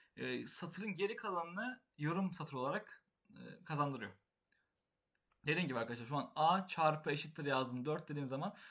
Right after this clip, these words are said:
bu tamamen bununla ay-, aynı. A'yı dört ile çarp, yine A'ya eşitle. Gelirim bunu her operatörde kullanabilirim bu arada arkadaşlar. A eksi dört, A eksi eşittir dört dedim mesela. Ne oldu? Sıfıra dönüştürdü A'yı.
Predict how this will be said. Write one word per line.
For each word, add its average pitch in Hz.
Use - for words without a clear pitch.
bu 180
tamamen 208
bununla 190
ay-, 151
aynı. 139
A'yı 175
dört 220
ile 180
çarp, 262
yine 240
A'ya 190
eşitle. 110
Gelirim 214
bunu 226
her 247
operatörde 220
kullanabilirim 185
bu 131
arada 113
arkadaşlar. -
A 160
eksi 156
dört, 131
A 143
eksi 143
eşittir 151
dört 147
dedim 113
mesela. 110
Ne 170
oldu? 170
Sıfıra 151
dönüştürdü 107
A'yı. 120